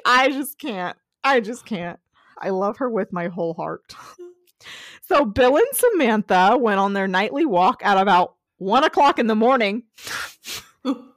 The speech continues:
Speaker 2: right.
Speaker 1: Sir, that's bedtime. What are you doing? <laughs>
Speaker 2: Oh, shit.
Speaker 1: So upon, uh, changing their usual walk route,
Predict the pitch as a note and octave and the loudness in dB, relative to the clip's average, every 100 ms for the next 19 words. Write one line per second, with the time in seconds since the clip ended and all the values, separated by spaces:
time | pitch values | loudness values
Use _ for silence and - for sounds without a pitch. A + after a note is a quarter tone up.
0 | _ - - A3+ F3 - - _ - C#4+ | _ -8 -4 -4 -6 -12 -18 _ -6 -2
1 | B3+ - F#3 F#3 D3 C#3+ C#3 G#3 A3+ E3 | -2 -2 -4 -2 -4 -4 -4 -4 -4 -6
2 | D3+ C3+ C3+ A#3+ - - - C4+ _ A#3 | -6 -8 -8 -8 -8 -14 -12 -12 _ -20
3 | _ _ - - - - _ - D4 C4+ | _ _ -20 -20 -20 -20 _ -2 2 4
4 | B3+ B3 A#3+ C4+ C#4 C#4 B3+ - G#3+ F#3+ | 4 2 0 2 2 0 -4 -2 0 0
5 | F3 - B3+ C#4 D#4 B3 G#3 F3+ F3+ G#3 | -2 -4 -4 -2 -2 0 0 -2 -2 0
6 | E4 D#4+ A3 F3+ E3 D#3+ E3 - D#3 F3 | 0 0 -2 -4 -2 -2 -4 -8 -8 -8
7 | - | -10